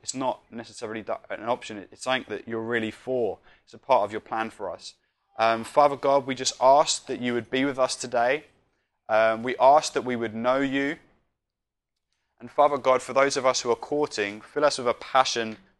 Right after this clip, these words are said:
to know the other person, to want to get to know them and put the time in, the effort in, because sometimes we want to run to knowing the person, but we do not know them at all. We have our own desire and our own passion.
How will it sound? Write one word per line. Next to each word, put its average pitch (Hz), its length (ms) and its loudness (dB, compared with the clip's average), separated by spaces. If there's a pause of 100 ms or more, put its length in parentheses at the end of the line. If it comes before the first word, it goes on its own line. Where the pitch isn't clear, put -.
to 113 120 -10
know 117 340 0
the 110 140 -2
other 104 160 0
person, 95 640 -4
to 107 80 -14
want 127 220 0
to 123 40 -4
get 123 300 2
to 117 100 -6
know 110 360 -2
them 127 260 -6 (320)
and 101 120 -20
put - 200 -10
the 110 60 -12
time 113 400 -6
in, 113 100 -6
the - 180 -4
effort - 280 -4
in, 117 220 -12 (400)
because - 260 -8
sometimes 127 500 -6
we 131 80 -4
want 131 220 -4
to 104 40 -4
run 107 380 2
to 95 220 -8 (180)
knowing 117 1200 8
the 95 80 -8
person, 95 560 -4 (460)
but 110 160 4
we 117 80 0
do 131 240 0
not 123 280 2
know 113 380 2
them 95 300 -6 (280)
at - 240 -12
all. 101 360 -2 (440)
We 104 80 -20
have 113 200 2
our 104 120 4
own 110 140 2
desire 101 380 2
and 95 100 -2
our 101 140 0
own 104 80 -4
passion. 95 480 -4